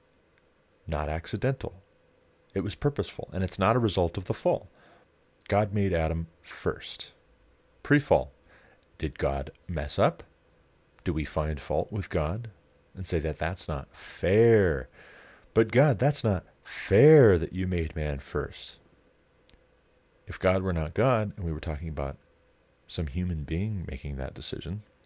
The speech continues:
we would say it was sexist. But we just don't talk about it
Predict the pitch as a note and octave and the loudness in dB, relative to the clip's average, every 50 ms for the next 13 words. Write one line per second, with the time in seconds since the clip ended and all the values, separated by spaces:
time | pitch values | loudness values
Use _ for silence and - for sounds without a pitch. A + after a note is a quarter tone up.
0 | - _ _ _ _ _ _ _ _ _ _ - A2+ G#2+ G#2+ - - - C#2 C2+ | -20 _ _ _ _ _ _ _ _ _ _ -6 -6 -4 -4 -6 -4 -4 -4 -4
1 | C#2+ C#2 - _ - - D#2 F#2+ F2+ - - - - _ _ _ - - E3+ E3+ | -4 -8 -8 _ -10 -8 -8 -8 -8 -8 -12 -16 -20 _ _ _ -2 -2 -2 -2
2 | - - - - - - - - _ _ _ _ _ _ _ _ _ _ _ _ | -2 -8 -12 -12 -14 -20 -20 -20 _ _ _ _ _ _ _ _ _ _ _ _
3 | _ _ - F2 F2+ A2 A#2 A#2 B2+ G2 - G#2 G2 F2 - - - C3+ D#3+ - | _ _ -2 0 0 2 0 0 0 0 2 0 0 0 0 -2 -4 -4 -6 -6
4 | - - D#2 C2+ C2 C#2 - | -6 -4 -4 -4 -2 -4 -6